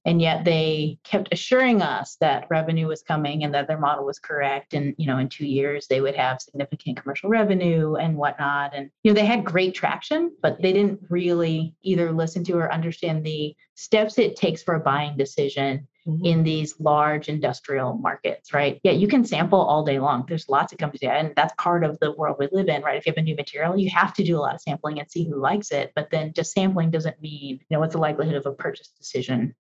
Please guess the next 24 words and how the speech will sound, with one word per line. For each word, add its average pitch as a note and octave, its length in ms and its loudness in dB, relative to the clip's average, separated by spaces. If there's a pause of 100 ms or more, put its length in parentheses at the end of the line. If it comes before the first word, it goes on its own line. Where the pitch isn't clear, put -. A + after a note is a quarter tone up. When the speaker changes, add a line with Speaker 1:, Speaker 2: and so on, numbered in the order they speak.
(320)
Speaker 1:
later? C3+ 540 0 (320)
Those F3 160 2
things D#3+ 240 2
are, C#3+ 320 0 (140)
are D3 140 2
not C3+ 520 0
intertwined, - 640 -8
right? C#3+ 140 -2 (640)
Speaker 2:
Oh, A#3+ 140 0
understood. G#3 500 -2
That's A3 220 0
a B3 60 2
really G#3+ 260 2
good F#3 220 -4
point. F3+ 260 -2
And F3+ 100 -2
boy, G3 300 0
is F3+ 140 -4
feedback F#3+ 440 -2
critical. F3 440 0
And D#3+ 120 -2
that's F3 280 -2 (100)
true F3 240 -4
for D#3 340 -6